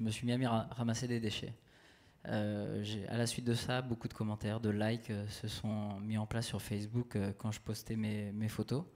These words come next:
J'ai créé le groupe René Cotim en, en novembre deux mille quinze. Et, euh, ensuite, euh, ça a pris, euh,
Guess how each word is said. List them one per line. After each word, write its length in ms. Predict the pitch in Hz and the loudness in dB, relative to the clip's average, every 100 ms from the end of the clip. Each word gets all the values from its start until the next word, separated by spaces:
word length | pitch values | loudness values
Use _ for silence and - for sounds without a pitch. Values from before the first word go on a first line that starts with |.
| - - - - | -20 -20 -20 -20
J'ai 160 | - 113 | 0 0
créé 260 | 117 135 135 | 4 4 6
le 120 | 123 | 6
groupe 220 | 117 127 | 4 -2
René 260 | - 120 120 | 0 2 4
Cotim 380 | 117 113 131 | 2 2 4
en, 420 | 113 104 104 101 - - - | 4 4 2 -2 -4 -10 -8
en 160 | 113 113 | 0 4
novembre 400 | 117 110 120 123 | 6 6 6 4
deux 120 | 107 | 2
mille 180 | 107 107 | 0 -2
quinze. 260 | - 135 165 156 - - - - - _ - | 0 0 0 -6 -14 -20 -20 -20 -20 _ -2
Et, 320 | 113 110 104 | 2 4 2
euh, 280 | 101 101 90 - | 0 0 -2 -6
ensuite, 560 | 98 107 - 131 - 110 | -4 -4 0 -2 -2 -4
euh, 200 | 101 - - 117 - | -4 -4 -10 -16 -18
ça 240 | - - 104 | -12 -8 -8
a 40 | |
pris, 460 | - - 127 117 104 | -8 -8 -4 -2 -2
euh, 160 | 104 | -4